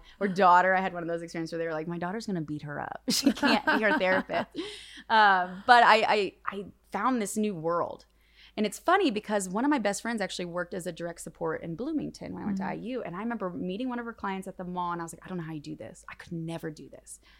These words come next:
Speaker 1: That's so hard. That seems so difficult. Like, you're amazing." And then I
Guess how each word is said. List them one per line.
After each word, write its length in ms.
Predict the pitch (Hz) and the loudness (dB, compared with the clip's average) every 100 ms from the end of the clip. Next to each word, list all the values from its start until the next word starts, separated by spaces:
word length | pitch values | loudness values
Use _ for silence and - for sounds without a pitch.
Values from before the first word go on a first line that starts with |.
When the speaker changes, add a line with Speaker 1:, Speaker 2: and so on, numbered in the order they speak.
| - | -14
Speaker 1:
That's 220 | 190 196 | -12 -10
so 220 | - 170 | -8 -6
hard. 340 | 160 - 156 - | -8 -10 -14 -14
That 160 | - - | -16 -10
seems 160 | 180 | -8
so 100 | 175 156 | -8 -10
difficult. 500 | 175 170 - - - - | -10 -10 -12 -14 -14 -14
Like, 180 | 151 185 | -16 -12
you're 120 | 180 | -10
amazing." 640 | 170 170 170 160 - - _ - - - - | -8 -6 -6 -8 -10 -12 _ -20 -20 -14 -2
And 360 | 196 202 175 | 0 0 0
then 380 | 180 185 175 160 - | 2 2 2 -2 -2
I 260 | 160 151 | 0 -2